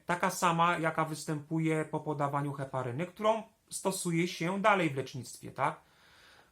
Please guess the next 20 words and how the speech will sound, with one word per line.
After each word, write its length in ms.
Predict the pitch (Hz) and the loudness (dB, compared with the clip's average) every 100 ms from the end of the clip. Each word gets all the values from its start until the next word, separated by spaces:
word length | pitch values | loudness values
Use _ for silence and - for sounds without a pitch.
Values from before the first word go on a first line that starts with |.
| - | 2
Małopłytkowość 880 | 147 175 180 180 165 190 196 196 - | 6 8 6 2 2 2 2 0 -2
indukowana 540 | 165 160 160 165 170 | -4 -2 0 2 0
heparyną, 720 | 160 165 156 151 135 139 165 | 0 -2 -2 -2 -2 -2 -2
związana 460 | 147 156 151 170 160 | -4 -4 -2 -2 -2
z 60 | |
wytworzeniem 580 | 156 151 151 156 156 147 | -4 -8 -6 -4 -4 -6
przeciwciał 560 | 147 147 - 175 156 139 | -8 -8 -8 -8 -6 -8
przeciwko 500 | 135 - 151 143 135 | -8 -12 -4 -2 -2
czynnikowi 540 | - 143 143 156 156 | -2 -6 -4 -4 -4
płytkowemu 540 | 151 139 143 135 147 143 | -6 -8 -6 -6 -6 -6
czwartemu, 520 | - 131 131 131 160 | -4 -4 -4 -6 -6
P 200 | 143 139 | -4 -6
F 120 | - | -6
cztery 440 | - 120 120 160 | -10 -8 -4 -4
i 60 | 180 | -4
później 340 | 170 165 170 | -2 -2 0
niszczeniem 480 | 160 156 - 165 156 | 0 -2 -2 -2 -2
płytek 360 | 156 143 139 - | -6 -6 -8 -10
krwi, 380 | - 127 120 - | -16 -14 -14 -6
powstawaniem 720 | 151 - 156 151 147 147 143 | -6 -2 0 0 0 -2 -6